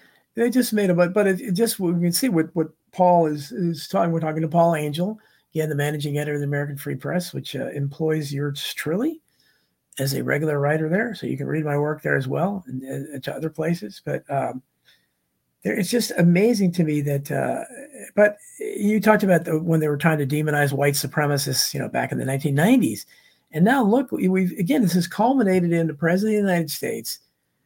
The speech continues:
claiming, I mean, against, obviously it's, it's like you're talking about being in a bizarro world, claiming that white supremacists, where, wherever they may be, God knows where any white supremacists are,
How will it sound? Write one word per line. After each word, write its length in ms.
claiming, 680
I 60
mean, 160
against, 540
obviously 460
it's, 160
it's 220
like 200
you're 160
talking 280
about 200
being 180
in 80
a 60
bizarro 680
world, 440
claiming 340
that 160
white 320
supremacists, 1080
where, 240
wherever 440
they 160
may 180
be, 380
God 240
knows 180
where 220
any 100
white 220
supremacists 640
are, 180